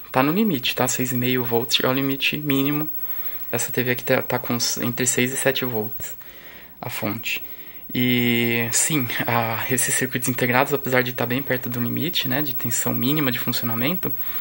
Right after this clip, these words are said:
eles sim, eles funcionam com essas tensões, tá? O, o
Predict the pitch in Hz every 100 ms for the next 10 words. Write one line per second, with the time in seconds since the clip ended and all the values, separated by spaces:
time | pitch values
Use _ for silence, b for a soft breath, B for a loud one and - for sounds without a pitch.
0 | B B B B B - 117 123 - 127
1 | 135 139 - 139 135 131 131 135 - 131
2 | - 143 - 123 120 - 117 117 117 117
3 | 113 - 117 120 117 117